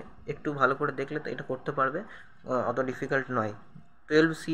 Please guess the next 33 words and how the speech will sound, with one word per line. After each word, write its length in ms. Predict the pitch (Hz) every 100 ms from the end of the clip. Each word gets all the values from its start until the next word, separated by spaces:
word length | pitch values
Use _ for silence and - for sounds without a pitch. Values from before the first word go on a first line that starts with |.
| 160
আছে, 200 | 156 175
টুয়েলভ 260 | - 143 139
সি 80 | 143
এর 240 | 147 165 170
পরের 240 | 131 135 135
টার্মটা 300 | 131 139 156
কী 160 | 147 131
হবে 240 | 127 151 226 - - -
সেটা 200 | 120 123
তোমাদেরকে, 360 | 127 123 - -
আহ, 600 | - - - - - 120
লিখতে 320 | 117 113 -
হবে, 180 | 110 101
আনসার 280 | 113 127 123
করতে 260 | 117 104 107
হবে। 200 | 101 104 113 - - - - - - - - - - - - - - - - - - - - - - - - - - -
এরপরে 280 | 135 139
হচ্ছে 300 | 147 147 - 160 160 -
এ 120 | 123
ওয়ান 260 | 127 135 139 135
জেড, 320 | 123 127 139 151 - - - -
এটা 160 | 127 139
যেটা 220 | 139 135 143
আছে 160 | 135 147
এটা, 160 | 127 139
আহ, 320 | - - 117
নিউমেরিক্যাল 600 | 113 123 131 143 156 165
আর 240 | 113 110 104
অ্যালফাবেট 480 | 110 110 131 135 127
মিলিয়ে 340 | 120 120 131 113
আছে, 120 | 123
মিক্স 260 | 120 127 - -
করা, 180 | 110